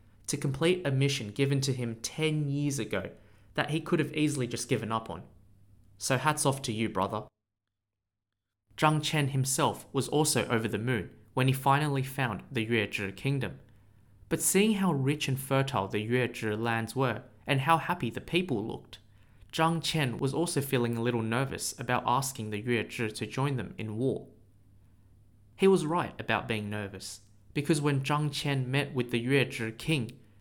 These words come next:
and tried to persuade them to join the Han in fighting the Xiongnu, the king refused, telling Zhang Qian that the Yuezhi people now enjoyed and craved peace, and they didn't want to risk breaking apart their peace and prosperity to fight a war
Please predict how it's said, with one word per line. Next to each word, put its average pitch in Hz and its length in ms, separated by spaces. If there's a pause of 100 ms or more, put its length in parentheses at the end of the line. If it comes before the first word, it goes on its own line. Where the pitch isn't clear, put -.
and 123 100
tried 151 300
to 143 60
persuade 135 540
them 90 200
to 120 100
join 143 300
the 131 80
Han 131 400 (180)
in 123 140
fighting 120 440
the 98 60
Xiongnu, 117 640 (560)
the 139 100
king 175 300
refused, 139 560 (360)
telling 175 360
Zhang 131 260
Qian 117 360 (300)
that 131 120
the 135 160
Yuezhi 143 480
people 139 480
now 131 240
enjoyed 131 500
and 110 120
craved 107 440
peace, - 460 (540)
and 139 120
they 147 80
didn't 180 300
want 147 160
to 135 60
risk 123 420
breaking 143 340
apart 135 360
their 110 100
peace - 380
and 117 100
prosperity 110 600 (220)
to - 60
fight 147 300
a 143 60
war 127 320